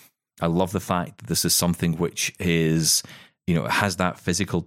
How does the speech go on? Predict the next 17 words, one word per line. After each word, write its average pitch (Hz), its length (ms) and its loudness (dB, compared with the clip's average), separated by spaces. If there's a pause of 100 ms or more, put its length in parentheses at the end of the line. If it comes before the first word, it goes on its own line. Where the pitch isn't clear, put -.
(140)
keypad 85 500 0
as 80 160 -2
well, 82 280 2
but 90 240 -2
it 92 180 -4
doesn't 101 300 0
seem 87 320 4
to 80 240 0
be 82 180 2
in 78 140 2
any 90 300 4
way 82 200 2
detrimental 82 680 0
to - 100 -4
the 82 80 0
experience. 87 640 0
It - 80 -12